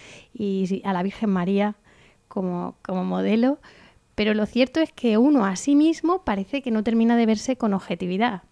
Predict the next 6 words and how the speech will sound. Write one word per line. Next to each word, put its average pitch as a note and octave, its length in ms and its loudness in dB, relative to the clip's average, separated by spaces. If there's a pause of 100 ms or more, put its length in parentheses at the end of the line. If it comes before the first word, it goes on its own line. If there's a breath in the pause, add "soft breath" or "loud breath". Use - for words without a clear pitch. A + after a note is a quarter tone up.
(240)
y G3+ 500 0 (100)
puede A#3 340 2
uno A#3 220 4
marearse G#3 520 0
un G3 100 2
poco. F3 380 -8